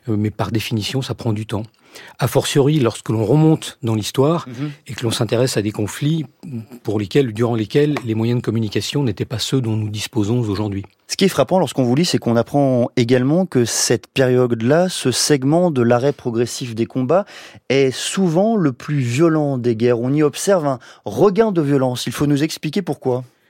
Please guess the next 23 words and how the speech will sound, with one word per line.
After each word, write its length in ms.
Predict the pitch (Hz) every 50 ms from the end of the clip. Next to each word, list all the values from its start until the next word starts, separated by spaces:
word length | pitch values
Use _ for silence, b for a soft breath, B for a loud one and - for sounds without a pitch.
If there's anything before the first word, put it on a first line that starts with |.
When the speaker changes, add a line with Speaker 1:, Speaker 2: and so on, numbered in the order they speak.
| _ _ _ _
Speaker 1:
Mais 80 | - 139
alors, 360 | 143 151 170 160 147 - _ _ _ - -
vous 800 | 165 139 131 135 147 147 220 196 - - - - _ _ - -
savez, 180 | - 170 185
on 100 | 170 131
peut 140 | 117 156 147
imaginer 520 | 135 139 135 135 123 143 151 151 156 147
que, 320 | 117 - - 123 120 117 110 110 B B B B B B B B B B - 202
euh, 500 | 127 110 113 113 113 113 110 110 117 117
les 600 | 117 123 131 131 - 131 143 147 151 131 131 131
combats 380 | - - - 139 139 143 143 143
deviennent 460 | 123 120 120 117 120 135 135 131 123
de 100 | 110 117
plus 300 | 107 - - 139 117 107
en 100 | 127 120
plus 420 | 107 - - - 135 123 120 113 107
désespérés. 640 | 101 120 110 104 113 - - 135 123 127 143 170 185 202 - _ _ _ _ B B B B B B B B B B - - 123
Euh, 220 | 113 113 117 113
celles 380 | 107 - - - 151 135 123 120
et 60 | 135
ceux 160 | 127 - 156
qui 120 | 127 - 123
combattent, 640 | - - 127 131 131 139 135 135 - - - -